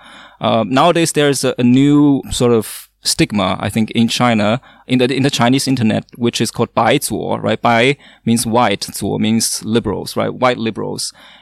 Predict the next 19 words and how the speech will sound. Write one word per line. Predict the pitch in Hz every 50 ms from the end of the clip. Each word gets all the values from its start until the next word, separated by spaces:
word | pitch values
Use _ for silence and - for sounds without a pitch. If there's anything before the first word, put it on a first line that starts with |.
| _ -
And | 120 120
I | 120 120
think | - 151 151 -
there | 147 143 135
is | 123 131
a | 113
very | 120 135 135 127 -
active | 120 120 131 - - - 123 113 104 101 - - - - - - _ _ _ _ _ _ -
online | 117 117 120 113 117 120 113 110 110 110
sort | 113 - 120 110
of | 110 107 101 - -
community | - 113 117 123 127 120 104 104 101 104
that's, | 98 110 110 107 - - _ -
that | - 113 113
is | 110 110 - - - - - _
against | - 104 92 - 123 123 120 117 117 107 - - - - _ _ _ _ _ _ _ _ _ _ _
white | - 117 120 120 120 123 123 - -
liberal | 117 117 120 113 101 120 113 107 107 104 104 101 - _ _ _ -
ideas, | 104 101 104 - 113 113 104 95 87 87 107 - - - -